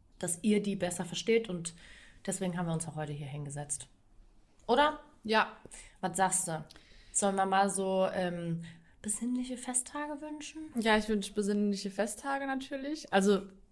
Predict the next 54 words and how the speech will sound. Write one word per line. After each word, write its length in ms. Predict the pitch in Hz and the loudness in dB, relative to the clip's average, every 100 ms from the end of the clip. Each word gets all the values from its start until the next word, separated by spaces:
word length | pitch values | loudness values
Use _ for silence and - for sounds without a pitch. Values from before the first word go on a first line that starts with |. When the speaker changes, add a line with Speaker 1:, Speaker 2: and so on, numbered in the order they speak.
| _ | _
Speaker 1:
Halt's 260 | - 160 165 | -8 -2 0
Speaker 2:
generell, 460 | 214 190 180 202 220 | 2 4 4 6 6
Speaker 1:
Maul. 240 | 185 - | 4 8
Speaker 2:
egal 340 | 240 208 240 | 12 12 12
was, 360 | 262 254 214 311 | 12 12 10 8
Speaker 1:
<laughs> 100 | 196 | 6
Speaker 2:
egal 300 | 208 226 254 | 10 12 12
was 120 | 254 | 12
ihr 80 | 220 | 8
macht, 180 | 208 220 | 6 6
ob 140 | 202 | 6
ihr 60 | 202 | 6
alleine 300 | 196 208 220 | 8 8 8
seid, 200 | 214 196 | 6 6
mit 100 | 190 | 4
eurer 120 | 202 | 8
Familie 500 | - 202 202 226 208 | 8 8 4 4 4
seid, 220 | 196 180 | 4 2
wie 120 | 214 | 4
auch 140 | 196 190 | 2 2
immer. 400 | 196 196 208 208 - - | -2 2 2 0 -10 -8
Und 160 | 185 | 2
wenn 120 | 202 226 | 6 8
ihr 80 | |
mit 140 | 220 202 | 6 4
eurer 240 | 202 190 | 2 2
Familie 340 | 196 196 214 196 | -2 -2 0 2
seid 180 | 202 | 2
und 80 | 190 | 2
keinen 140 | 190 190 | -2 -2
Bock 140 | 202 | -2
habt, 120 | 196 | 0
dann 100 | 180 | -2
sperrt 320 | 180 - 190 | -2 0 2
euch 160 | 190 185 | 2 -2
zehn 180 | - 196 | -2 0
Minuten 260 | 190 190 | 0 -2
ins 220 | 180 180 - | -4 -8 -8
Klo 220 | - 208 | -2 0
ein. 380 | - 185 214 226 - - - - - - | 2 0 -2 -6 -14 -20 -20 -20 -20 -8
Sucht 380 | - 269 269 214 | -2 0 2 6
euch 280 | 214 226 | 6 6
eure 460 | - 202 190 196 185 | 4 4 6 2 2
Wege, 540 | 208 214 190 202 202 - | 6 6 6 4 4 2
um 460 | 190 190 190 180 | 2 4 4 0
schöne 440 | - - 240 233 220 | -6 4 6 6 2
Tage 320 | 220 220 220 | 2 0 0
zu 180 | - 202 | -4 0
haben, 400 | 196 185 196 190 - - - | 4 4 4 -2 -6 -16 -6
und 140 | 190 | -2
seid 360 | 196 190 190 - - _ - | 4 4 4 -12 -20 _ -4
auf 260 | 190 190 - | 0 0 2
alle 180 | 185 190 | 2 2
Fälle 480 | 190 185 180 90 | -4 -2 -2 -4